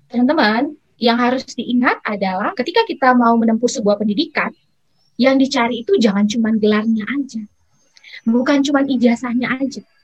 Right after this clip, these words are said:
Tapi bagaimana sih pendidikan ini dapat menambah wawasan kita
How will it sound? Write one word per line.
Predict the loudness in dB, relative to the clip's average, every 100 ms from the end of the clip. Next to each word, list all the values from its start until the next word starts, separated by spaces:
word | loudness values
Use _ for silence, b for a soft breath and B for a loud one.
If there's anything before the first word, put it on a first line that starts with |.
| _ _ b b b
Tapi | -2 0 0 -2 2
bagaimana | 4 4 2 0
sih | 2 2
pendidikan | 2 0 0 -2
ini | -2 -2
dapat | 0 0 0 -4 0
menambah | 4 4 4 -2 -4 0 0 2
wawasan | 2 2 0 -6
kita | -6 -8